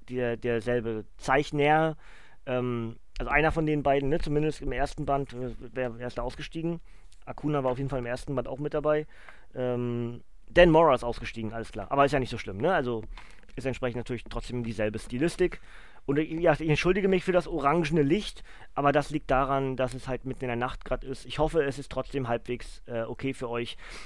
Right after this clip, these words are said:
dass es heute alles so ein bisschen, ähm, orangelig ist.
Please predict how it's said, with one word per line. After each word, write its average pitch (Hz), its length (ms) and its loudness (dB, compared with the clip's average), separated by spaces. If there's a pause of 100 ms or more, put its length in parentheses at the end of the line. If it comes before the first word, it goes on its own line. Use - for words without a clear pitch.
(140)
dass 143 140 4
es 151 160 -2
heute 151 180 4
alles 143 240 6
so 139 80 0
ein 131 140 0
bisschen, 123 720 -2 (500)
ähm, 110 600 -2 (540)
orangelig 151 720 4
ist. - 300 -12